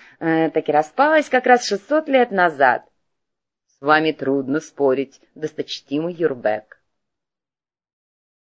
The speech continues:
«В любом случае, стол дорогой», подвел итог Нугар,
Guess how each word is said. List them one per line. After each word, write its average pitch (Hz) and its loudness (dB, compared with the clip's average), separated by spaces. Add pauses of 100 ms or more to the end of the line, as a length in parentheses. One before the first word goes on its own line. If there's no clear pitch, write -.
«В - -14
любом 269 2
случае, 214 -6
стол 233 2
дорогой», 151 0 (380)
подвел 151 -6
итог 185 -8
Нугар, 147 -8